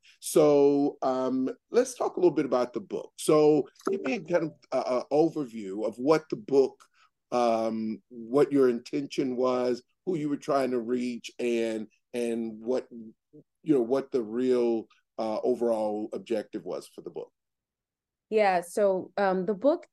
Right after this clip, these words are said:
Speaker 2: Decentering Whiteness in the Workplace, I really thought it was an important book because,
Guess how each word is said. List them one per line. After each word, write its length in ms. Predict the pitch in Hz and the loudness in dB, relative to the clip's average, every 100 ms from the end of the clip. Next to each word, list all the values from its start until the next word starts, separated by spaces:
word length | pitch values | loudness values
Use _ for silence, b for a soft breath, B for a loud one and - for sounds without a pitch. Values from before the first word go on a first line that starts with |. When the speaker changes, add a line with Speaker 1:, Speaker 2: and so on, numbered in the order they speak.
| - | -8
Speaker 2:
Decentering 640 | 214 214 220 220 208 202 | -6 -2 -2 -2 -2 -2
Whiteness 760 | 180 151 156 - 190 185 185 - _ _ | 0 0 -2 -4 -2 -2 -4 -16 _ _
in 200 | 190 185 | 0 0
the 80 | 190 | 0
Workplace, 720 | 175 165 165 - 196 196 202 - | 0 -2 -2 -2 0 0 -4 -4
I 80 | 196 | -2
really 720 | 190 190 220 254 247 220 - - | 0 0 0 0 -2 -2 -6 -2
thought 280 | 196 185 - | 2 2 2
it 80 | 185 | -2
was 140 | 180 | 0
an 100 | 175 | 0
important 520 | 165 165 190 - 180 - _ | 0 0 -2 0 -4 -6 _
book 220 | 190 180 - | 0 0 -2
because, 480 | 180 196 151 151 | -6 0 0 -2